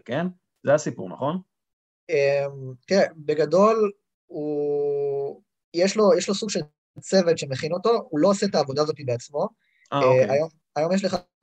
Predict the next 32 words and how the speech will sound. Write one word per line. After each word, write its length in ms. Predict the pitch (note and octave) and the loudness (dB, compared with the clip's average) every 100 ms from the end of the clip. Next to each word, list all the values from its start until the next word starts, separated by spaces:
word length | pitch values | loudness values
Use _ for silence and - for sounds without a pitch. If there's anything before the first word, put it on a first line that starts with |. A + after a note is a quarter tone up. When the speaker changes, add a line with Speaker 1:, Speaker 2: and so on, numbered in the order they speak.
| D3+ C#3+ - | -2 -2 -2
Speaker 2:
אגב, 240 | F3 D3+ C3 _ _ - D3+ C3 | 0 -2 -4 _ _ -18 -16 -8
קטע 200 | D#3+ E3+ | -6 -4
מעניין, 280 | C#3+ D#3 F3 D#3+ | -4 -4 -6 -8
אחד 220 | C3 E3+ | -6 -4
המאמנים 360 | F3+ D3 C#3+ F#3 | -4 -6 -6 -4
של, 220 | G3 C#3+ | -2 0
אה, 100 | B2 | 0
קרלסן, 360 | B2 C3+ C3+ D3+ D#3+ D#3+ D3 | 0 -2 -2 -8 -10 -16 -20
אה, 60 | C#3 | -2
לא 160 | C#3 | 2
עכשיו, 240 | D#3+ - F3+ | 2 2 0
אבל, 240 | C3+ B2 A#2+ B2 B2 | 0 -4 -6 -8 -6
אה, 300 | B2 A#2+ A#2+ A#2+ | -4 -2 -4 -10
שגידלו 720 | - B2 A#2+ C3 C3+ C#3+ G#3+ | -8 -8 -8 -10 -8 2 2
אותו, 240 | F#3+ D#3 F#3 _ _ _ _ | 2 -2 -4 _ _ _ _
בחור, 260 | - E3+ D3+ | -4 -4 -2
זה 80 | C#3 | -2
בחור 240 | C#3 F3 | 2 2
בשם 240 | E3+ E3 | 2 0
סיימון 300 | D#3+ E3 D#3+ D3 | -2 -2 -2 -2
אדגיסטין, 520 | D#3 E3 E3+ G#3+ A#3 | -4 -4 -6 -6 -6
שהוא 260 | F3+ C3+ | -6 -4
גם 200 | C#3+ D#3 | 0 0
רב 140 | D3+ C#3+ | 2 2
אומן, 300 | C3+ C#3+ D3 D3+ _ _ _ _ - | 0 -4 -4 -8 _ _ _ _ 0
אה, 120 | B2 A#2+ | 2 2
בשחמט, 420 | B2 C3+ G3+ G#3+ | -4 -2 -2 0
וגם 240 | C#3 D#3+ D#3 | 0 0 0
היה 120 | D3 | -2
חלוץ 360 | C#3 C#3+ D#3 | -2 -2 -2
נבחרת 320 | C#3 D3+ D3 C#3+ | -6 -4 -4 -2
נורווגיה, 580 | B2+ B2 C#3 C3+ E3+ | -2 0 0 2 0